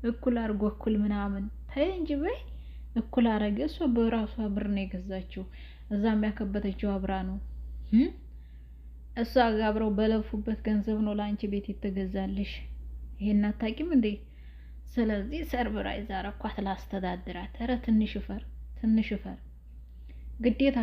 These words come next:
እኮ ነው፣ ግዴታ ነው። ልጆችን ማሳደግ ግዴታ ነበር። ግን ሱመያ መልካም ሰው ስለሆነች ብቻ ዝም አለች። መልሳ ግን ብር ቤት ስትሉ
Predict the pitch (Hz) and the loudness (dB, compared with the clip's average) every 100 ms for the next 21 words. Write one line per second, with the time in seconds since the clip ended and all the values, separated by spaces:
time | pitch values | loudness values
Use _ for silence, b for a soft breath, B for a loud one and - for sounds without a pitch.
0 | 202 - 196 190 214 - - - - - | 0 -2 -4 -4 -6 -8 -12 -14 -14 -14
1 | - 196 180 202 202 240 240 180 180 B | -4 0 2 4 4 2 0 -2 -4 B
2 | B B B B B - - - 208 202 | B B B B B -10 -10 -6 0 2
3 | 202 - 202 202 208 208 208 285 220 214 | 2 2 2 2 2 0 -2 -2 2 4
4 | 277 277 208 180 190 196 240 269 254 233 | 4 2 -2 -2 -4 0 4 4 6 4
5 | 233 226 220 214 208 - 202 196 202 196 | 4 4 4 2 0 0 0 0 -4 -6
6 | 196 190 190 185 196 190 - 359 B B | -6 -4 -4 -6 -6 -6 -4 -4 B B
7 | B B - 196 220 202 185 180 - 208 | B B -2 4 6 6 2 -6 -4 -2
8 | 220 226 233 220 196 233 381 - - - | 0 -2 -2 -4 -2 -2 -4 -8 -6 -2
9 | 208 190 226 220 190 226 233 - 208 - | 2 6 8 8 4 2 2 -2 -6 0
10 | 262 | 0